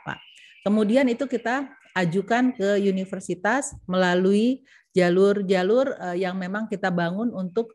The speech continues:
kebutuhan ini. Karena menurut saya dengan kondisi,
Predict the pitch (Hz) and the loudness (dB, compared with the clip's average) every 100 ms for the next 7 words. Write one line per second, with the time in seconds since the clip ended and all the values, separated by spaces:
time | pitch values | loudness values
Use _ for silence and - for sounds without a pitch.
0 | _ - 185 180 185 190 180 180 165 151 | _ -4 0 0 0 -2 -2 -2 -4 -2
1 | 214 269 247 220 214 277 254 180 160 - | 0 2 2 0 -4 -6 -4 -4 -4 -10
2 | - - - 196 226 226 226 233 226 214 | -20 -20 0 2 4 0 -2 0 0 2
3 | 240 233 - 302 - | 0 -4 -6 -6 -6